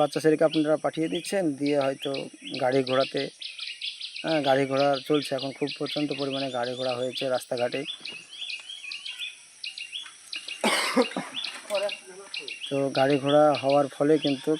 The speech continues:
অ্যাক্সিডেন্টটা বেশি ঘটছে। আপনারা সাবধান থাকবেন, ভালো থাকবেন, ভালো রাখবেন, এবং পরিবারের খেয়াল রাখবেন, এবং বাচ্চা ছেলের প্রতি ভরসা করা যাবে না। বাচ্চা ছেলেকে একা আপনারা ছাড়বেন না। বাচ্চা ছেলেকে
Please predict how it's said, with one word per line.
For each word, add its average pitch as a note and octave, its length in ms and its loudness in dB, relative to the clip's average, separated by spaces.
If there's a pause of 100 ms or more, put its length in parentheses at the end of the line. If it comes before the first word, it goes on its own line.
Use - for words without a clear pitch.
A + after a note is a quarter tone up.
(300)
অ্যাক্সিডেন্টটা C#3 500 0
বেশি C3 360 0
ঘটছে। B2+ 300 -4 (640)
আপনারা C#3 260 2
সাবধান C3+ 420 4
থাকবেন, C3+ 440 0 (840)
ভালো C3+ 220 2
থাকবেন, C3+ 380 0 (120)
ভালো C3 140 6 (100)
রাখবেন, B2+ 340 0 (920)
এবং C#3+ 220 -6
পরিবারের D3 440 6
খেয়াল C#3 200 0 (100)
রাখবেন, C#3 280 0 (100)
এবং C3+ 180 -4
বাচ্চা C3+ 300 -2
ছেলের D3 280 2
প্রতি D3 180 0 (140)
ভরসা C3+ 320 0
করা B2+ 140 2
যাবে A#2+ 240 0
না। G#2 60 -8 (560)
বাচ্চা C3 260 -2
ছেলেকে C#3 320 0 (140)
একা D3 200 -2 (160)
আপনারা C3 380 -4
ছাড়বেন B2 380 -2
না। A2 40 -12 (680)
বাচ্চা C3+ 240 -2
ছেলেকে C3+ 280 0